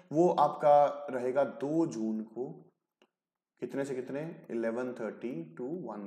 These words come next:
पी एम, राइट? इस बैच में एनरोल कर लेना, लॉन्च्ड बैच है ये,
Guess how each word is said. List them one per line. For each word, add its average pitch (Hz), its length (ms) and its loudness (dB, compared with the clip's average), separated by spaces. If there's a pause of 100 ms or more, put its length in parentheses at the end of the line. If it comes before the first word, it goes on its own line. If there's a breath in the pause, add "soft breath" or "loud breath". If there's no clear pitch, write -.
पी 101 120 -14
एम, 104 220 -18 (1120)
राइट? 131 200 -4
इस 123 120 -10
बैच 120 300 0
में 131 80 -2
एनरोल 127 260 0
कर 131 100 -4
लेना, 160 160 0
लॉन्च्ड 139 440 0
बैच 143 180 2
है 151 180 -6
ये, 247 100 -10